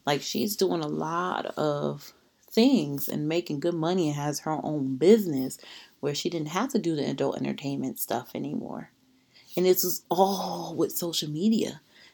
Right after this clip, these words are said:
She took it and made it a monetary benefit to her life. So if you're really into the social media thing, find a way to make money off of it because there is a lot of money in it because of the branding and the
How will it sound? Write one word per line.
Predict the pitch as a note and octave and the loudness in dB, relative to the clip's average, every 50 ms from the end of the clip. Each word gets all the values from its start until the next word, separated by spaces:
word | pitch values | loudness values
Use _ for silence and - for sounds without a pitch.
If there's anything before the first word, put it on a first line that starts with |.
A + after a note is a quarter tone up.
| _ | _
She | - - - G3+ G#3 | -10 -4 -2 -2 -2
took | - - - G#3+ G#3 G#3 - | 0 2 4 4 4 4 4
it | E3 - - - | 0 0 0 0
and | - D#3+ D3+ D#3+ | -2 -2 0 0
made | D#3+ E3 F3 F3 | 2 4 4 4
it | E3 - - | 2 2 -2
a | D3+ D3 | -4 -4
monetary | D3 D3 D3 D3 D3+ D#3+ E3 E3 D#3+ - - - E3 D3+ D3 C#3+ C#3+ | -2 -2 -2 0 0 -2 -2 -2 -4 -4 -6 -4 -4 -4 -4 -4 -4
benefit | C#3+ - C3+ D#3 F3 F3 - - - - - - | -4 -4 -2 -2 -2 -4 -4 -4 -4 -4 -4 -4
to | - - D#3+ D3 | -6 -6 -6 -6
her | C#3+ - E3+ E3 D3 | -6 -4 -2 -2 0
life. | C#3+ C3+ C3+ C3 C#3 E3+ - - - - - - - - _ _ _ _ - - - - _ | 0 0 0 2 2 0 0 -2 -4 -8 -10 -12 -12 -14 _ _ _ _ -20 -20 -20 -20 _
So | - - - - D#3 D3 | -8 -4 0 2 2 0
if | D3 - - | 0 -2 0
you're | G#3+ A#3+ B3 | 0 2 2
really | A3 E3+ D3 D#3+ F#3+ G3+ G#3 - - | 2 2 2 2 4 4 2 2 0
into | - F3+ - A3+ A3 A3+ | 0 2 2 2 2 2
the | G#3 G3 A3 | 2 2 2
social | A3 - - G#3+ - A3 | 4 2 0 2 0 0
media | G#3 G#3+ A3 A3+ A3 A3 A3+ A3+ | 0 2 2 2 2 4 2 2
thing, | A3+ A3 - G#3+ G#3 G#3 G#3 G#3 G3+ G3+ - - | 0 0 -2 0 0 0 0 0 -2 -4 -4 -2
find | A#3 C4+ F#4 F#4+ | 0 2 4 4
a | D#4 | 4
way | G#3 F#3 G3 F#3+ | 6 6 6 4
to | F#3 E3 | 4 2
make | E3 E3+ E3 - | 2 2 2 2
money | G2+ C#3 C#3 C#3 D3 D#3+ F3 F3 D#3+ D3+ D3 - _ - | 0 0 0 0 2 2 2 2 0 -2 -4 -8 _ -10
off | - B2+ D#3 - - - | -8 -6 -6 -4 -2 -2
of | D3+ C3+ C#3+ | -2 0 0
it | C#3 A2+ - - | 0 -2 -2 -4
because | - D3+ D3 - D#3 C#3 C#3 | -6 -4 -2 -2 -4 0 4
there | D#3 F3 F#3 F#3 F#3 | 6 6 6 6 6
is | E3+ | 2
a | E3 D3+ | 2 0
lot | D3+ D#3 D#3+ E3+ F3 | 0 0 0 0 0
of | F3+ F3 | 0 0
money | F3+ F3+ F3+ F#3 F#3 F3+ - - | 0 0 0 0 -2 -4 -4 -2
in | - F#3 F#3 E3 | -2 0 0 0
it | D3+ D3 - - - - - - - - - - - - | 0 -2 -4 -8 -14 -20 -20 -20 -20 -20 -20 -20 -16 -8
because | - - - - - E3+ E3 D#3 | -8 -8 -4 2 4 4 6 6
of | E3 D#3 D3 | 4 2 2
the | D#3 | 2
branding | D3 C#3+ - C#3 D3+ E3 F3 F3+ F3 E3 D#3 D3+ - | 0 0 -2 -4 -2 0 2 2 2 2 0 -2 -2
and | - D#3 D3 | -4 -4 -4
the | D3 D3 C3 | -4 -6 -6